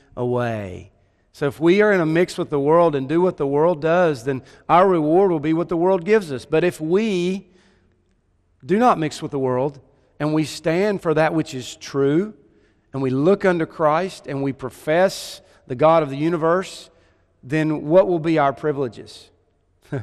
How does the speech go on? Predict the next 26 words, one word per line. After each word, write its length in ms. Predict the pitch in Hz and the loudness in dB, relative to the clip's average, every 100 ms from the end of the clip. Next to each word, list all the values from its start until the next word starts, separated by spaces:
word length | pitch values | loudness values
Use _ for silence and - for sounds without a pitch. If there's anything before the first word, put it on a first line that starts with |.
| 98 _ _ _ _ - | -12 _ _ _ _ -4
Wow, 440 | 127 131 104 98 - | -2 0 -4 -8 -10
His 160 | 143 | -8
mercies 400 | 135 151 - 143 | 0 0 -2 -6
are 60 | 143 | -2
new 180 | 143 151 | 0 0
every 200 | 143 143 | 0 -2
morning. 460 | 147 156 160 175 - _ _ _ - | -2 -2 -2 -4 -12 _ _ _ -14
He 100 | 135 | -6
gives 340 | 123 165 151 | 0 2 2
us 200 | 156 - | 0 2
the 100 | 147 | 0
Holy 240 | 147 151 | 2 0
Spirit. 500 | 143 - 151 160 165 - - | -2 -4 -2 0 -2 -6 -6
We 140 | 147 | -2
are 60 | 135 | 0
now 280 | 135 151 156 | 2 2 2
His 240 | 156 135 | 0 -6
children. 720 | - - 160 170 156 180 190 - _ _ _ _ _ _ _ _ _ | -10 -2 0 0 0 -2 -4 -14 _ _ _ _ _ _ _ _ _
I 120 | 165 | -4
mean, 240 | 170 165 160 _ _ - - - | 0 -2 -4 _ _ -20 -20 -14
we 180 | 339 160 | -2 0
have 260 | 156 143 - | 2 0 0
people 300 | 185 190 165 | 0 2 0
around 540 | 135 139 160 175 175 | 2 2 2 0 2
us, 440 | 185 185 - - - _ _ _ | 2 2 -4 -16 -20 _ _ _
Christians, 720 | - 170 - 185 185 165 | -4 -4 -2 -2 -2 -6